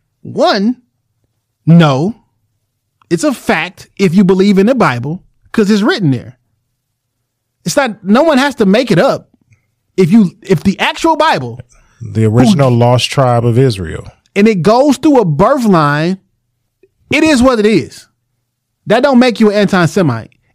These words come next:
Speaker 1: And also, how can you be anti something that you are? Nobody even, go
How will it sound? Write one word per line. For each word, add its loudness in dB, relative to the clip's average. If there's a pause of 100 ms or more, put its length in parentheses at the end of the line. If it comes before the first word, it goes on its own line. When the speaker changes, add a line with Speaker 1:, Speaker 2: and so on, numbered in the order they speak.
Speaker 1:
And -2
also, 0
how -2
can 0
you 4
be -2
anti 0
something -2
that -4
you -2
are? -2 (1080)
Nobody 0
even, 0
go -10